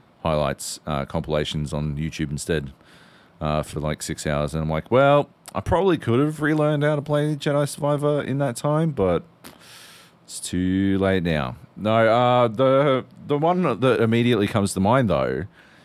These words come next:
is, um, we were talking about it last week when Luke was talking about the new Assassin's Creed,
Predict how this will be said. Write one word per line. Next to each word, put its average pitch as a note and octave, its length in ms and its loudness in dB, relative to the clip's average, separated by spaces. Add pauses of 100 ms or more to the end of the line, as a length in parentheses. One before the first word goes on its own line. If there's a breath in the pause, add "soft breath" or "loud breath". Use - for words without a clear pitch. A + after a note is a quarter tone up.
(120)
is, F#2+ 340 0
um, E2+ 840 0 (760)
we G2+ 60 -4
were G2 80 2
talking G2 200 -2
about F#2 160 2
it D2+ 40 -2
last F2 280 -2
week D#3+ 240 0
when F2 260 -2
Luke F#2+ 160 -2
was - 100 -16
talking F#2+ 200 -2
about F#2 180 -2
the F2+ 80 -6
new F#2+ 160 -4
Assassin's F2 460 -8
Creed, G2 420 -2